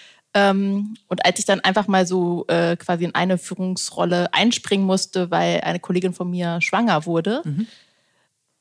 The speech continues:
Speaker 1: durfte ich einfach mal machen und habe dann, glaube ich, einfach meinen eigenen Weg gefunden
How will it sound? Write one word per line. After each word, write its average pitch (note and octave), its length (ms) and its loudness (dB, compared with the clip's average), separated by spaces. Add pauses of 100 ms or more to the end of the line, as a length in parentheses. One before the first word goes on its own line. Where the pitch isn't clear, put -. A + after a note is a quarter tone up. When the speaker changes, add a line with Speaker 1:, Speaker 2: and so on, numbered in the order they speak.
(140)
Speaker 1:
durfte G3 260 -4
ich - 80 -2
einfach F#3+ 200 -2
mal F3+ 140 0
machen F#3+ 260 0
und F3 160 0
habe F3 160 -2
dann, E3+ 140 0
glaube D#3+ 160 0
ich, - 160 -6
einfach E3 200 -4
meinen D#3+ 200 -4
eigenen F3 320 -4
Weg E3 120 -4
gefunden A3 580 -2